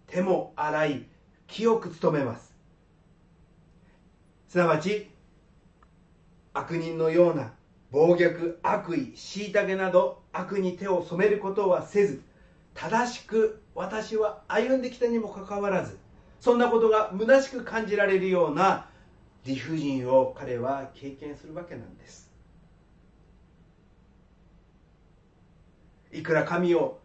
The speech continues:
信じたとしても、結局神など無視し、好き放題やっている者たちの方が全く良い思いをして、清く神の前に正しく歩もうと思っている者が報われていない。それでは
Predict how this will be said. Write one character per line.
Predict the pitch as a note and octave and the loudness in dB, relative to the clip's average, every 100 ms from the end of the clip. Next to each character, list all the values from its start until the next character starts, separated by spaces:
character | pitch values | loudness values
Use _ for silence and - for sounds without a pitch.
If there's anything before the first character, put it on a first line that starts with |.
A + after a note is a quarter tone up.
| _ - | _ -14
信 | F#3+ G3+ | -6 -6
じ | E3+ | -2
た | F3 | -2
と | D3+ | -2
し | C3+ | -4
て | F#3 | -4
も、 | D#3 - - _ - _ _ _ - | -4 -8 -16 _ -20 _ _ _ -6
結 | A#3 A3 - - | -2 -2 -4 -4
局 | B3 A#3 A#3+ F#3 - - | -4 -2 -2 -2 -4 -4
神 | A3 A3+ G#3+ | -2 -2 -2
な | F#3+ | -2
ど | D#3+ D3 | 0 0
無 | D3+ G#3 | 0 -2
視 | F#3 E3 | -2 -8
し、 | - D#3+ - - _ - | -6 -4 -4 -8 _ -20
好 | - | -8
き | C4 | -4
放 | B3 C4+ A#3 | 2 4 6
題 | G3 F3 | 2 4
や | F3+ | 2
っ | F3+ | 2
て | G3 | 0
い | F#3+ | 0
る | |
者 | F#3 F#3+ F#3+ | 0 -2 -2
た | F3+ | -4
ち | F3+ | -4
の | F3 | -6
方 | E3+ F3+ | -2 -2
が | E3+ G3 F#3+ - - | 0 0 -2 -12 -14
全 | A#3 C4 A#3+ - C4+ C4 | -6 -6 -6 0 0 0
く | B3+ | -2
良 | A#3 B3 | 4 4
い | - - | 2 -2
思 | F3 F3 | 0 2
い | D#3+ | 2
を | C3+ | 0
し | - | -2
て、 | C#3 - - _ _ _ _ - _ - | -2 -4 -6 _ _ _ _ -20 _ -16
清 | A#3 A#3+ A#3 | -2 2 2
く | G#3+ G#3+ | 0 -2
神 | - A#3+ A#3 | 0 -2 -2
の | A3 | -4
前 | G#3+ G#3+ | -4 -4
に | G3 | -6
正 | - A#3 C4 | -6 -2 -2
し | - | 0
く | A#3+ | 0
歩 | G#3 A3 G#3+ | 2 2 2
も | G#3 | 0
う | |
と | F#3 | 0
思 | F#3+ G3+ | 0 -2
っ | - | -2
て | G3 | -2
い | |
る | F3+ | 0
者 | F3+ F#3 | 2 2
が | E3 B2 | 0 -2
報 | C3+ C#3 F3 | -2 -2 0
わ | E3 | 0
れ | D#3 | -2
て | C#3+ | -6
い | |
な | B2+ | -6
い。 | A#2+ - _ _ _ _ _ _ _ _ _ | -10 -18 _ _ _ _ _ _ _ _ _
そ | - D#3 | -4 0
れ | |
で | D3 | 2
は | C#3+ B2+ | 2 -2